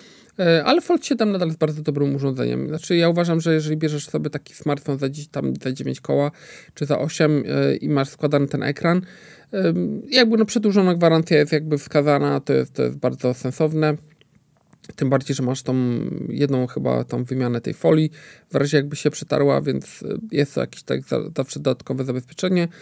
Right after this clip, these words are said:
No, ale każde urządzenie, które ma jakąś konstrukcję ruchomą, zawsze jest bardziej narażone na ewentualne upadki, tak? No bo to jest tak samo trochę jak z tymi wszystkimi telefonami, które upadają i wszyscy mówią: „Nie, u mnie pękła szybka sama, nic się nie stało”, a wcześniej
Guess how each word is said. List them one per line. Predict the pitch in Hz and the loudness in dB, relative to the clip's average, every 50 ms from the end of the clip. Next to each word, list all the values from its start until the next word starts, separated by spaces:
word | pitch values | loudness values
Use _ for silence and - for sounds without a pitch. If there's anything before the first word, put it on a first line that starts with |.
| - - - - _ - | -20 -20 -20 -14 _ 0
No, | 262 | 2
ale | 277 285 | 2 2
każde | - 262 254 226 233 208 | 2 2 4 6 6 6
urządzenie, | 196 185 185 175 180 175 170 160 | 6 4 2 2 2 0 0 0
które | - - 156 156 | 0 0 0 2
ma | 151 | 2
jakąś | 143 143 - 147 143 | 0 0 -2 -4 -4
konstrukcję | - - 147 - - 151 - - - 143 139 | -2 -2 -4 -4 -4 -8 -8 -2 0 0 0
ruchomą, | 143 - - - 139 131 131 | 0 -2 -2 -2 -2 0 0
zawsze | 131 135 - - - 127 | -2 -2 -4 -4 -4 -6
jest | 123 143 | -4 -2
bardziej | 143 127 131 131 135 139 127 | 0 -2 -2 -2 -2 -4 -2
narażone | 123 120 123 123 123 127 131 123 131 123 123 | -2 -2 -2 -2 -4 -4 -4 -4 -2 -2 0
na | 123 123 | -2 -2
ewentualne | 123 123 127 123 123 127 120 117 120 123 | -2 -2 -4 -4 -4 -4 -4 -4 -4 -4
upadki, | 123 123 - 123 113 - - - 156 | -6 -4 -4 -6 -6 -6 -8 -12 -6
tak? | - - 170 196 | -4 -4 -2 -2
No | 190 185 | -2 -2
bo | 175 175 175 175 - - - - - - - - - - - - - | 0 0 0 -2 -4 -10 -20 -20 -20 -20 -20 -20 -20 -20 -20 0 4
to | - 269 | 6 6
jest | 277 269 - | 6 6 4
tak | 240 226 | 0 0
samo | - 240 226 220 214 | 2 2 4 4 4
trochę | 208 214 202 208 202 | 2 2 2 4 4
jak | 190 190 - | 2 2 0
z | - | -2
tymi | - 202 196 190 | 0 0 2 0
wszystkimi | 190 - - - - 190 190 | -2 -6 -6 -2 -2 0 2
telefonami, | 196 180 180 175 - 170 170 170 165 160 147 | 2 0 0 0 -2 -2 0 2 2 2 0
które | 147 - 160 147 143 | 0 2 4 4 4
upadają | - 143 - - 151 151 160 156 156 160 156 151 156 156 151 139 131 | 4 2 2 2 2 4 6 6 6 6 6 4 4 2 0 0 0
i | 143 147 143 143 143 | 0 0 0 0 -2
wszyscy | 139 - - - - 156 | -4 -8 -14 -8 -2 0
mówią: | 151 147 143 143 | 2 2 2 4
„Nie, | 160 196 247 320 359 339 311 262 202 | 4 4 4 4 4 4 4 4 2
u | 175 170 165 170 170 | 2 2 2 2 2
mnie | 175 170 170 165 | 2 2 2 2
pękła | - 196 180 185 185 - 175 170 | 2 0 0 0 0 -2 -2 -2
szybka | - - 185 - - 196 | -2 -6 -8 -8 -8 -8
sama, | 190 - 240 262 285 269 214 196 | -4 -2 -2 -2 0 0 0 0
nic | 185 185 170 - | 0 0 -2 -4
się | - - - 180 | -10 -10 -6 -4
nie | 180 180 | -4 -4
stało”, | 180 - - 214 202 175 156 147 139 | -4 -2 0 2 4 4 4 2 0
a | 139 | -2
wcześniej | - - - 156 - 165 156 151 147 147 | -4 -6 -10 -8 -4 -2 -2 -2 -2 -4